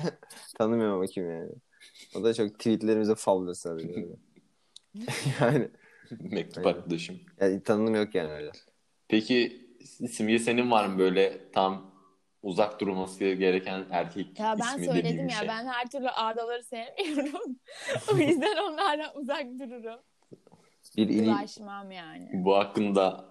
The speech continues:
Speaker 1: Bir
Speaker 2: ağdaları
Speaker 1: ilişki
Speaker 2: kullandı.
Speaker 1: test, e, bölümüne gelir mi öyle bir şey? Var mı öyle bir anı?
Speaker 2: <laughs>
Speaker 1: Öyle bir şey sezdim ama.
Speaker 3: Ya benim yok ama
Speaker 1: Ha.
Speaker 3: tanıdıklarımın
Speaker 2: Eski
Speaker 3: o kadar çok var ki.
Speaker 1: Tanıdıklarımın.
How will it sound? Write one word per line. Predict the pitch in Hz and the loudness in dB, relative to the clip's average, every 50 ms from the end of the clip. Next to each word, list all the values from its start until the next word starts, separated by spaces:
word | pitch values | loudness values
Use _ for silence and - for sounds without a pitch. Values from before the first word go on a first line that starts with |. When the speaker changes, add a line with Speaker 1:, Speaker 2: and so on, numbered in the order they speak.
| - - | 0 4
Speaker 1:
Bir | 90 | 6
Speaker 2:
ağdaları | 87 101 107 110 107 104 | 6 8 8 8 8 6
Speaker 1:
ilişki | 104 104 101 85 | 6 4 2 0
Speaker 2:
kullandı. | 85 82 82 90 | -2 2 2 2
Speaker 1:
test, | 85 80 - - - - - - - | 2 4 0 -2 -2 -4 -8 -8 -8
e, | 90 92 92 90 92 | -6 -4 -4 -4 -2
bölümüne | 98 98 95 95 95 98 95 95 95 92 - - _ _ _ _ _ _ _ _ | -2 -2 0 0 -2 -4 -4 -4 -6 -6 -8 -12 _ _ _ _ _ _ _ _
gelir | 98 98 98 104 107 | -4 -2 -2 -2 -2
mi | 107 90 85 85 | -4 -6 -8 -6
öyle | 85 87 85 85 | -4 -4 -4 -4
bir | 82 - | -4 -6
şey? | - 85 87 107 - - _ _ _ _ _ _ _ _ - | -8 -8 -8 -8 -12 -16 _ _ _ _ _ _ _ _ -2
Var | 95 98 101 104 | 2 2 2 2
mı | 104 98 95 | 2 -2 -2
öyle | 92 90 87 | -2 -2 -2
bir | 87 | -4
anı? | 87 87 87 87 101 - - - - - - 139 - - 135 | -4 -6 -8 -6 -6 -6 -6 -6 -8 -12 -14 -14 -12 -10 -10
Speaker 2:
<laughs> | - - - - - - - - - - - - | -10 -10 -8 -8 -10 -10 -8 -10 -10 -8 -2 -2
Speaker 1:
Öyle | 92 90 | -2 0
bir | - | 2
şey | 110 101 | 0 0
sezdim | - - 107 101 92 87 92 92 | 2 4 2 2 2 2 -2 -4
ama. | 98 - 220 | -2 0 2
Speaker 3:
Ya | 208 202 185 | 2 4 4
benim | 233 226 220 233 240 247 254 | 4 2 2 -2 -4 -4 -4
yok | 277 277 254 220 214 - - - _ _ | -2 0 0 -2 -2 -4 -10 -20 _ _
ama | - 196 190 196 214 247 269 277 - _ _ _ _ _ _ _ | -14 -12 -12 -10 -8 -8 -10 -10 -12 _ _ _ _ _ _ _
Speaker 1:
Ha. | - - | -4 -2
Speaker 3:
tanıdıklarımın | - 233 240 226 247 - - 269 262 262 - - 277 277 | 0 0 2 2 2 2 2 0 0 0 0 -2 -2 -2
Speaker 2:
Eski | 277 277 | -4 -4
Speaker 3:
o | 269 | -4
kadar | - 311 254 262 262 269 277 247 | -4 -4 -2 -2 -2 -2 -4 -6
çok | - - 277 262 277 | -8 -10 -10 -10 -10
var | 277 269 311 339 349 320 240 | -12 -10 -10 -10 -10 -10 -8
ki. | - 247 202 202 196 202 220 208 208 - - 240 - _ _ _ _ _ _ _ _ _ _ - | -6 -6 -6 -4 -6 -8 -12 -14 -16 -16 -18 -20 -20 _ _ _ _ _ _ _ _ _ _ 0
Speaker 1:
Tanıdıklarımın. | 107 208 220 233 - - - 113 - - - - - 269 277 277 262 240 | 2 4 4 4 4 4 4 4 6 6 6 4 4 4 4 2 2 2